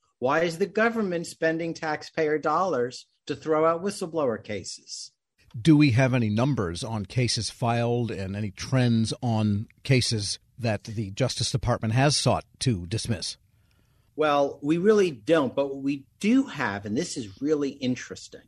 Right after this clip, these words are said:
Speaker 1: is that the government is ignoring a lot of very valid whistleblower cases. Now, there's no statistic on this, but I can tell you as someone who represents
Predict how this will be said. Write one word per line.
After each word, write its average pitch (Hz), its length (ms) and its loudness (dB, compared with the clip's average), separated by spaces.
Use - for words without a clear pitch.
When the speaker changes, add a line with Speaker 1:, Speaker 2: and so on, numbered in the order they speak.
Speaker 1:
is 135 300 -2
that 143 180 -6
the 135 180 -8
government 185 640 4
is 139 300 -4
ignoring 135 840 2
a 120 40 2
lot 135 540 2
of 117 120 -6
very 117 340 2
valid 101 580 -6
whistleblower 98 580 -6
cases. - 460 -10
Now, 117 140 0
there's 120 180 -2
no 190 140 6
statistic - 720 -2
on 98 200 -2
this, 95 180 -4
but - 120 -6
I 135 120 2
can 135 160 -2
tell 160 160 2
you 135 100 6
as - 140 2
someone 120 240 2
who 107 100 -2
represents 117 640 -2